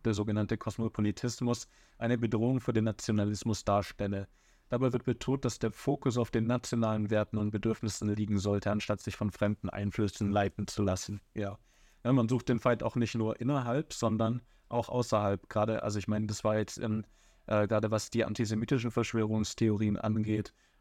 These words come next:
oder auch den internationalen Kommunismus oder, ähm, Sozialismus, das waren ja auch Einflüsse von außen, die etwas Ursprüngliches auch in den europäischen Staaten, in denen sich der Faschismus durchgesetzt hat, ähm, anscheinend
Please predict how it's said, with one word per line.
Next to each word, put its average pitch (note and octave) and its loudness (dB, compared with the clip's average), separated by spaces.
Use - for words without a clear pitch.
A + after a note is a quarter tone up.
oder G#2 2
auch G2+ -2
den G#2+ 2
internationalen A2 0
Kommunismus A2+ 0
oder, G2+ 2
ähm, G2+ 0
Sozialismus, G#2+ -2
das G#2 -4
waren G#2+ 4
ja A2 2
auch - -2
Einflüsse A2 -2
von - -2
außen, A2 0
die A#2 4
etwas G#2+ 0
Ursprüngliches G#2+ 0
auch G2+ -4
in G#2 0
den G#2 2
europäischen G2+ 0
Staaten, G2+ 0
in G#2 0
denen G2+ 0
sich G#2 -4
der G#2+ 0
Faschismus G#2 -2
durchgesetzt G2+ -2
hat, G2+ 0
ähm, G2+ 2
anscheinend G2 0